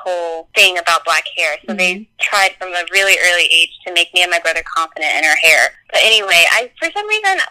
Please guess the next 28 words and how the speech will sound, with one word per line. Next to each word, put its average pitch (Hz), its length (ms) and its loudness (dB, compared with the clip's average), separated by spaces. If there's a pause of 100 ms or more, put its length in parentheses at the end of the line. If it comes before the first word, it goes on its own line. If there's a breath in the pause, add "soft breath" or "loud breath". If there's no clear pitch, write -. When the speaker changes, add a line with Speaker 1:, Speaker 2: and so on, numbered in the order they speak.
Speaker 1:
I 262 200 0
think 302 160 -2
it 269 160 -2
relates 247 340 -4
maybe 226 220 -6
to 226 120 -16
what 220 180 2
you're 208 260 0
saying 202 280 0
about, 185 360 0
like, 170 300 0 (480)
how 196 140 0 (140)
hair 190 260 2
is - 80 -16 (120)
so 202 140 -12
related 185 500 -8 (360)
to 202 80 -14 (100)
femininity 190 800 -4 (160)
and, 175 140 -6
like, 175 160 -2
masculinity, 202 880 -6 (220 loud breath)
Speaker 2:
Mm-hmm. 190 320 -14
Speaker 1:
and, 175 200 2
like, 160 240 -2 (460 loud breath)
girls 170 340 0
have 214 140 -2
long 262 240 0
hair 170 180 2